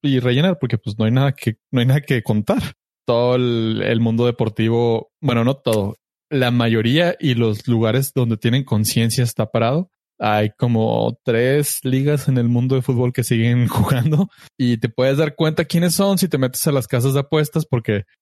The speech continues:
oh, apuéstale al partido en Uzbekistán del Shenzhen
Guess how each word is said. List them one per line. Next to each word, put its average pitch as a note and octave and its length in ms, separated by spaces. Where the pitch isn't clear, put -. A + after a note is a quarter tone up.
oh, - 200
apuéstale F#3 380
al F3+ 100
partido D#3+ 560
en C#3 160
Uzbekistán C#3+ 1120
del A2+ 600
Shenzhen C3 420